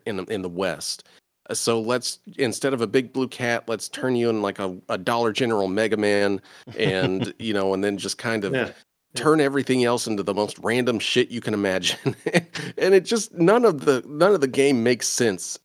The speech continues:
Speaker 1: at all. But if you look at the, the original Japanese game, it kinda has a, a better theme and, you know,
Speaker 3: Yeah.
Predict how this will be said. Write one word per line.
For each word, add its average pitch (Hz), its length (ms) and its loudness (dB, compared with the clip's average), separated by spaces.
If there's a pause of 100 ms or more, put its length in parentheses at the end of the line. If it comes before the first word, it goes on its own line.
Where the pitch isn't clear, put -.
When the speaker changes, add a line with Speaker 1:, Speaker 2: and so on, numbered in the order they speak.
Speaker 1:
at 131 160 2
all. 87 460 2 (340)
But 135 160 4
if 139 120 -2
you 165 100 4
look 208 180 6
at 185 100 0
the, 131 60 2
the 117 500 -2
original 127 380 0
Japanese 127 480 0
game, 104 240 2
it 131 80 -4
kinda 175 280 0
has 127 220 -2
a, 107 180 -2
a 101 120 -2
better 98 400 -4
theme 95 440 -4
and, 92 180 -2 (360)
you - 140 -4
know, 196 80 4
Speaker 3:
Yeah. 180 180 2